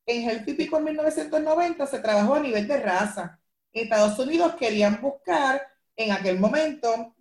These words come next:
que tanto para negros, blancos, asiáticos, etcétera,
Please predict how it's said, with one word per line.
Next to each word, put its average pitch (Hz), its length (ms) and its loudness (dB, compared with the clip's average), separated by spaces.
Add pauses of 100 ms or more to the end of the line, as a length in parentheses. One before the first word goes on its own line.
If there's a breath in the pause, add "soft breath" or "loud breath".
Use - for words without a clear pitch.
que 220 260 0
tanto 208 540 2
para 202 240 4
negros, 240 720 2
blancos, 233 640 2
asiáticos, 226 840 -2 (100)
etcétera, 214 760 -2